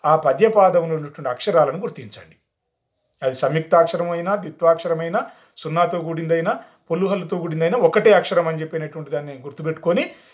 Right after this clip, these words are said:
ఇక అక్షరాలన్నీ లెక్కబెట్టండి. లెక్కబెట్టిన తర్వాత మీకు వరుసగా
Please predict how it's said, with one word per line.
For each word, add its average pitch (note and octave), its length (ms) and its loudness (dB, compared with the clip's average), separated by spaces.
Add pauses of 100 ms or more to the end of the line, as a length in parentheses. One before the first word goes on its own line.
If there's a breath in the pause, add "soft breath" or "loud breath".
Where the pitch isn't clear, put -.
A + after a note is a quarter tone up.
(160 soft breath)
ఇక G#3+ 160 2 (1080)
అక్షరాలన్నీ D#3 560 2
లెక్కబెట్టండి. A2 600 -6 (420)
లెక్కబెట్టిన A#3 560 4
తర్వాత G3+ 360 0
మీకు F#3 480 -8 (320 soft breath)
వరుసగా E3 680 4